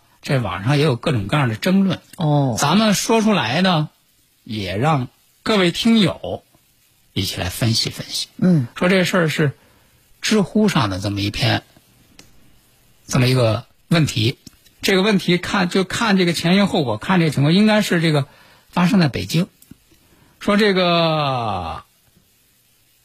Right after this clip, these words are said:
Speaker 1: 这个题主啊，
Speaker 2: 怎么着吧？
Speaker 1: 是说她闺蜜的事儿。
Speaker 2: 嗯。
Speaker 1: 说她这个闺蜜呢，她说她这闺蜜啊，人挺好。这个今年研究生刚毕业，家里条件呢也挺好。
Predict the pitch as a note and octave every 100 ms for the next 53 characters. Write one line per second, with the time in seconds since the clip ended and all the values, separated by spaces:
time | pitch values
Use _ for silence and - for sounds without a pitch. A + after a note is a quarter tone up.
0 | _ _ _ _ _ - F3+ E3 D3 C3+
1 | C#3 - - A#3+ G3+ G#2+ E2 B2 D#3+ -
2 | - _ _ - D#3+ D3+ F3 F3+ D3+ C3
3 | - - D#3+ C#3+ - F#3+ F#3 G3 F3+ _
4 | _ A3 A#3 C4 E3+ F2+ - - _ -
5 | F#3 E3+ C#3+ B2+ - G3 - A3+ G3+ D#3
6 | G3+ G#3 F#3 C#3 B2 C#3 C#3+ C#3 D3 C3
7 | D3 E3+ D3+ F#2 F#2+ C3+ B2 B2 - -
8 | - - _ _ - - A#2+ A#2 C3+ D#3
9 | B2 C3 A#2+ A#2 D3 C3+ C#3+ C#3+ D3 D3
10 | C3+ C#3 G#2 - _ _ _ - - -
11 | - C3 G#2+ - - B2 D3+ C3 A2 F#2+
12 | F#2+ A2 B2+ A#2+ F#2 D#2+